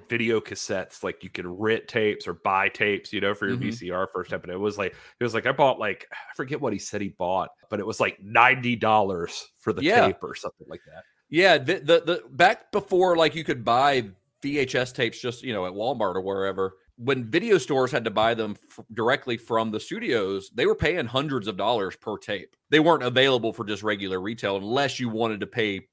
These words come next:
Speaker 2: those kind of prices for them. So when Robert Mayer brought John, uh, John Waters along to a t-, Robert Mayer being the production manager on this one, when he brought John along to a T V commercial shoot to see this new technology in action, Waters was immediately in love with it.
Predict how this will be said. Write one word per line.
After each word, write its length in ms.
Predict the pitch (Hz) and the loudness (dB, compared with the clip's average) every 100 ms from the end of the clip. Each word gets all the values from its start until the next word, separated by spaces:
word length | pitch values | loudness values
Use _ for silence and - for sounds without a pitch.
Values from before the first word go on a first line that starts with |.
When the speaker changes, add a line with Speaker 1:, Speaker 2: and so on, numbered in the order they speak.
| _ | _
Speaker 2:
those 320 | 104 101 101 | -6 -4 -2
kind 120 | - 95 | -4 -6
of 60 | |
prices 400 | - 98 95 95 | -4 -4 -4 -10
for 200 | - - - | -16 -16 -18
them. 140 | - _ - | -20 _ -2
So 200 | 185 170 | 4 4
when 420 | 160 175 139 - - | 6 2 2 -10 0
Robert 400 | 156 254 269 151 | 6 6 6 2
Mayer 380 | 151 175 160 127 | 4 4 4 2
brought 540 | 107 113 131 139 - _ _ 120 | 2 4 6 4 0 _ _ -20
John, 580 | - 127 120 120 120 117 | -2 2 4 4 2 0
uh, 220 | 110 107 | 2 2
John 220 | 107 135 | 4 4
Waters 260 | 123 117 113 | 4 4 2
along 240 | 113 117 | 2 0
to 100 | 113 | 0
a 40 | 101 | -6
t-, 220 | - - | -6 -14
Robert 300 | 113 147 147 | 0 2 2
Mayer 220 | 113 113 107 | 2 2 2
being 240 | 110 107 | 0 0
the 100 | 101 | -2
production 540 | - 104 101 - 95 | -2 -2 -2 -2 -6
manager 400 | 95 92 92 95 | -4 -4 -2 -2
on 80 | 92 | -2
this 180 | 92 - | -4 -6
one, 300 | 98 92 113 - | -8 -10 -6 0
when 180 | 127 | 2
he 80 | 190 | 4
brought 200 | 214 170 | 4 6
John 240 | 131 139 139 | 6 4 6
along 280 | 123 123 | 4 4
to 80 | 120 | 2
a 40 | 110 | -2
T 180 | 196 | -2
V 100 | 185 | -4
commercial 340 | - 135 123 117 | -4 -2 -2 -4
shoot 240 | - 117 | -6 -6
to 80 | 110 | -8
see 220 | - 135 | -8 -6
this 200 | 120 117 | -4 -4
new 120 | 127 | -4
technology 500 | 117 120 113 107 101 | -6 -4 0 0 0
in 80 | 104 | 0
action, 460 | 127 175 - 107 98 - _ _ | 2 0 -2 -6 -8 -16 _ _
Waters 380 | 147 214 233 170 | 4 6 6 4
was 140 | 160 | 4
immediately 680 | 143 170 226 175 135 123 120 - | 2 0 0 0 2 0 0 -4
in 120 | 120 | -2
love 220 | 117 101 | 0 0
with 140 | 87 | -4
it. 80 | 85 | -12